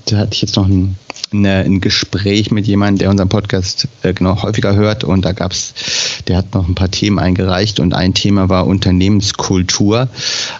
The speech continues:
Ähm, <laughs> wir haben eben schon drüber geredet, über Unternehmenskultur, äh, könnte die Bibi, äh, äh, weil das quasi ihr Job jetzt hier ist, könnte einen, einen einzelnen Podcast wahrscheinlich machen.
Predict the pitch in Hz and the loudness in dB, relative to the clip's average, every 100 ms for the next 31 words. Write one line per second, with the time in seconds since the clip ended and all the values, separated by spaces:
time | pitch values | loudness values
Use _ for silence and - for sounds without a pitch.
0 | - - 90 90 90 95 95 104 - 147 | -6 0 2 2 2 2 2 2 2 2
1 | 127 131 - 104 101 98 98 101 107 104 | 2 2 2 0 0 0 0 2 2 2
2 | 98 - 107 107 110 113 107 90 107 107 | 2 2 2 2 2 2 -2 -2 0 0
3 | 104 - 104 98 - 104 107 98 101 101 | 0 -2 -2 -2 -2 0 0 0 0 -2
4 | 107 107 110 104 107 - - 98 95 87 | 0 2 2 2 -2 -6 -2 0 2 2
5 | 98 95 92 - 95 95 - 87 92 92 | 2 0 -2 -2 -2 0 0 0 2 0
6 | 92 117 107 98 92 95 - - - 95 | 0 -2 0 0 0 0 0 -2 -2 0
7 | 95 90 95 92 92 - - - - - | 2 2 2 2 -2 -6 -4 -4 -4 -6
8 | - 98 78 101 127 120 101 147 - 95 | -2 0 2 0 0 2 2 0 0 -2
9 | 98 92 95 95 123 | 0 2 2 2 2